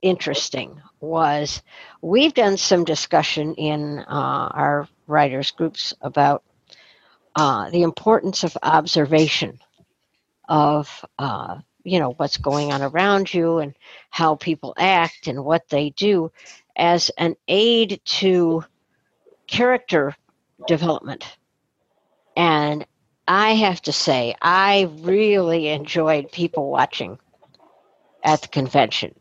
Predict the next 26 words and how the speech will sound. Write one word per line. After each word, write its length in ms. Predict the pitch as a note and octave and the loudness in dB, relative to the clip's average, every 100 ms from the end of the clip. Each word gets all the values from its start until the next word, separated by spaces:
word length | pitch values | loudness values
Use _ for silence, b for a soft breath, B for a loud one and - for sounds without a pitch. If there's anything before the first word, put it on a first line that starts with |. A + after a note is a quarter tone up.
| _ | _
It 200 | - F#3 | -2 -2
was 400 | D3 E3+ E3+ D#3+ | 0 0 2 2
fun 760 | - - - F#3 F#3+ E3 A#2+ D#3+ b b _ _ _ b b b b b | -4 -12 -2 2 4 2 -2 -16 b b _ _ _ b b b b b
because 480 | E3 D#3 E3+ D3+ - | -4 -2 2 2 2
there 120 | D3+ | 2
were 120 | C3+ - | 2 0
all 360 | F#3 F#3+ G3 | 2 4 4
kinds 380 | F#3 F#3+ D3 C#3 | 0 -2 -2 -2
of 100 | C#3 | -6
different 360 | - D#3+ E3 D3 | -2 -2 -2 -4
people 400 | E3+ D#3+ D#3+ C3+ | -4 -2 -4 -4
there, 320 | A#2 F#2+ A#2+ _ _ _ _ _ _ - | -4 -6 -8 _ _ _ _ _ _ -6
and 140 | D#3+ | 0
they 80 | E3+ | 2
were 120 | E3 | 2
doing 340 | D#3 F#3+ E3+ D#3+ | 2 2 2 0
all 260 | E3 G3+ A3 | 0 2 2
kinds 400 | - F#3 E3 E3+ | 2 2 2 0
of 140 | C3+ | -2
different 360 | - E3 F3 C#3+ | -2 -2 -2 -6
things. 680 | - E3+ D3 C3 C3 - - _ _ _ _ - _ | -2 0 0 -6 -10 -12 -14 _ _ _ _ -20 _
And 580 | F3 D#3+ D3+ D3 D3 D3+ | 0 2 2 0 -2 -2
I 160 | - D3+ | 0 0
was 280 | D3+ C#3+ C#3+ | 0 -4 -4
watching 600 | C#3+ F3+ A3 - F#3+ F#3 | 0 2 0 0 0 2
them 380 | D#3+ D3 D3+ | 0 0 -2